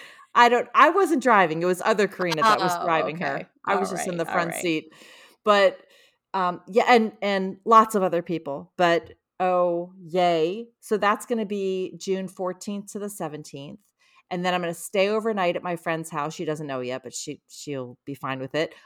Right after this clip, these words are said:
Speaker 1: on the seventeenth in Orlando, because on Sunday, I have to drive to Tampa 'cause I'm going to the avid conference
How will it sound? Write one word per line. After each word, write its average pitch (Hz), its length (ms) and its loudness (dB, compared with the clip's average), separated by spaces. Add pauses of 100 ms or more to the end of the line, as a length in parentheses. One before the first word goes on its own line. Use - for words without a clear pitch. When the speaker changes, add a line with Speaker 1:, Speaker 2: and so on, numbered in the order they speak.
Speaker 1:
on 185 120 -4
the 170 80 -2
seventeenth 165 600 -2
in 160 80 -8
Orlando, 143 680 -4 (240)
because 185 240 -6
on 160 320 -2 (460)
Sunday, 185 840 0 (560)
I 180 80 -8
have 170 240 -4
to 175 80 -6
drive 165 480 -2
to 156 440 -10 (100)
Tampa 170 600 -4
'cause 170 120 -10
I'm 170 100 -2
going 165 200 -2
to 165 100 -8
the 165 100 -4 (140)
avid 196 400 4
conference 135 840 -10